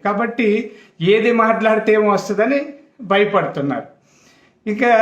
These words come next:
అప్పుడప్పుడు రెచ్చిపోయే రోజా గారు కూడా ఇప్పుడు నోరు మెదపడం లేదు. పవన్ కళ్యాణ్ మీద గతంలో చాలాసార్లు నోరు పారేసుకున్న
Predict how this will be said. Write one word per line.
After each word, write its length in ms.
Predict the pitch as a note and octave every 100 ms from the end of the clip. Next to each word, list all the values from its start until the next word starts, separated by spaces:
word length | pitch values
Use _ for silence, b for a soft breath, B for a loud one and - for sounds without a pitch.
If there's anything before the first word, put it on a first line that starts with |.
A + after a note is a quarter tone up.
| A3+ A3+
అప్పుడప్పుడు 760 | F3+ F3 A#3+ B3 B3 B3 A#3 A#3
రెచ్చిపోయే 760 | G#3 G#3 A#3+ G#3+ G#3 G#3 G3+
రోజా 460 | E3+ F3+ G#3+ G#3 A3
గారు 360 | G3+ G3+ G3 G3
కూడా 320 | G3 G#3+ A3
ఇప్పుడు 240 | F#3+ F3
నోరు 380 | E3 E3 F#3 F#3+
మెదపడం 580 | F3 E3 E3 D#3+ D#3 C#3+
లేదు. 160 | C#3+ - _ -
పవన్ 260 | D#3+ G3 G#3 G#3+
కళ్యాణ్ 420 | G3 G3 F#3+ F3+
మీద 160 | F3+ F#3
గతంలో 560 | F3+ E3 E3+ F#3 F#3 F3+ E3+
చాలాసార్లు 1160 | E3 F3+ F#3+ F#3+ G3 F#3 F3+ F3 F3+ G#3+ C#4 B B B B B B _ _ _ -
నోరు 500 | D3 D3+ F3 A3+ B3
పారేసుకున్న 840 | - F#3+ F#3+ F#3+ - G#3 F#3 F#3